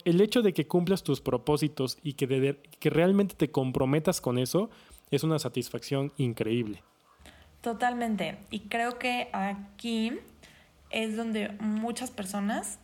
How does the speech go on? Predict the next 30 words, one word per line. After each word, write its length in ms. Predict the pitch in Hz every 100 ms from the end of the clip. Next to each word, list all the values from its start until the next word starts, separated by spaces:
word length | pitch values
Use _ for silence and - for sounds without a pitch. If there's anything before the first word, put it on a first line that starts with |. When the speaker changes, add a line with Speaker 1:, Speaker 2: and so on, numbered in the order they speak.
| - -
Speaker 2:
logran 420 | 202 208 214 202
hacer 220 | 190 190
el 80 | 180
switch 460 | 180 196 190 - - _ -
de, 320 | 185 180 - - - - -
o 40 |
sea, 180 | - 190
este 260 | 196 214 214
cambio 500 | 214 208 208 208 233
de 360 | 196 190 175 - - - _ _ -
ser 260 | 214 214
un 300 | 214 214 208
desastre, 840 | 190 185 - 196 196 202 190 202
aquí 400 | 220 214 185 180
estoy 460 | 175 - 185 170 170 160 -
<laughs> 640 | 247 - - - - - -
poniéndolo 480 | 226 220 220 226 233
entre 300 | 226 208 208
Speaker 1:
<laughs> 0 |
Speaker 2:
comillas, 760 | 202 202 220 214 208 233 349 - - - -
o 40 | -
sea, 80 | 214
de 140 | 214
ser 260 | 208 247 240
un 120 | 254
desastre 340 | 247 208 202 220
financiero 520 | 196 185 180 185 185
a 60 | 196
decir 280 | 190 190
como, 420 | 190 196 185 180